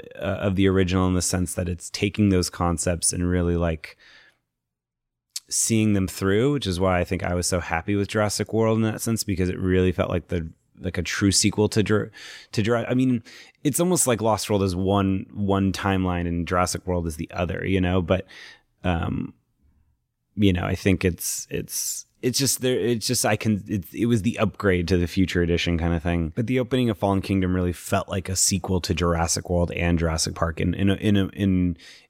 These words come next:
in, it kind of, like, melded the two, the kind of slickness of Jurassic World, this future sci-fi,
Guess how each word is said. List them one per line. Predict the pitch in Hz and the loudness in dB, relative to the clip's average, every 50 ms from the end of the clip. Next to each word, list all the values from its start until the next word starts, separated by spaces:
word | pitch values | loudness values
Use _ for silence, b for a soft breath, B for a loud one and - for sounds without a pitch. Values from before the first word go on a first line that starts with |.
| _ _ _ _ _ _ _ _ - | _ _ _ _ _ _ _ _ 0
in, | 110 104 101 98 101 - | 2 4 4 4 2 2
it | - 110 107 | 0 0 0
kind | - 143 151 151 | 0 2 2 2
of, | 151 131 | 2 4
like, | 135 131 113 101 110 | 2 2 2 2 2
melded | 107 101 101 104 107 107 107 101 98 95 92 87 | 2 2 4 4 4 4 4 2 2 2 2 2
the | 90 85 | 0 -2
two, | - - - 95 90 87 85 82 | -2 -2 0 2 2 2 2 2
the | 90 87 | 0 0
kind | - 98 92 90 | 0 0 0 0
of | 85 | 0
slickness | - - - 98 104 104 - - 98 92 - - | 0 -2 0 0 0 -2 0 0 -2 -2 0 0
of | 95 90 80 | -2 0 0
Jurassic | 92 90 87 85 82 - - 90 78 - | 2 2 2 2 0 0 -2 -4 -4 -2
World, | 90 90 87 87 87 80 | 0 0 2 2 0 0
this | 85 82 - - | -2 -4 -6 -6
future | - 92 92 - - 92 | -4 -4 -4 -2 -2 -2
sci-fi, | 90 - - 87 85 85 85 - - 87 85 85 82 82 80 78 | -2 0 0 0 0 0 0 0 0 2 2 2 0 0 -2 -4